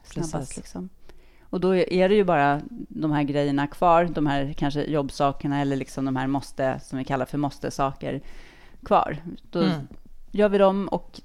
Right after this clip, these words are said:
Speaker 1: av dem får vi oftast belöningskickar. "Ja, men nu har jag gjort det här, nu är jag klar med det här", liksom.
Speaker 2: Mm.
Speaker 1: Eller uppskattningen från kollegan eller familjen eller vännen, vad det nu är, än är, liksom.
Speaker 2: Mm. Ja, men för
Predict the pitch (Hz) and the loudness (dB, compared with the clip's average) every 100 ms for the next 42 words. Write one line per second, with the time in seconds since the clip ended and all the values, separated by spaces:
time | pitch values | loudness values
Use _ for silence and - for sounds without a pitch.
0 | - 180 165 160 156 151 143 147 - 143 | -2 2 4 2 2 0 2 0 -2 -6
1 | - - 151 143 151 - 160 165 170 160 | -6 -6 -4 -2 -4 -6 -6 -2 0 0
2 | 156 147 - - - - 85 - - - | 0 -2 -6 -8 -6 -6 -8 -8 -8 -8
3 | 175 - - - - - - 165 139 131 | -10 -12 -12 -14 -12 -10 -6 -6 -6 -8
4 | - 156 - - - - - 156 - - | -6 -6 -6 -8 -14 -14 -10 -10 -8 -8
5 | 160 - - - 165 - 170 151 143 147 | -8 -8 -8 -10 -12 -10 -6 -6 -6 -6
6 | 147 - - - 156 147 151 143 143 143 | -6 -6 -8 -6 -4 -2 -4 -4 -6 -6
7 | - - 143 139 139 147 - - - 156 | -8 -8 -6 -6 -6 -6 -8 -10 -10 -8
8 | 165 - 185 - 175 - - 139 120 - | -6 -8 -12 -14 -14 -14 -14 -14 -16 -20
9 | - - - - - - - - - 226 | -20 -20 -20 -20 -20 -16 -12 -10 -10 -12
10 | - 269 262 269 269 - - 233 226 | -4 -2 -2 -6 -8 -8 -4 -4 -4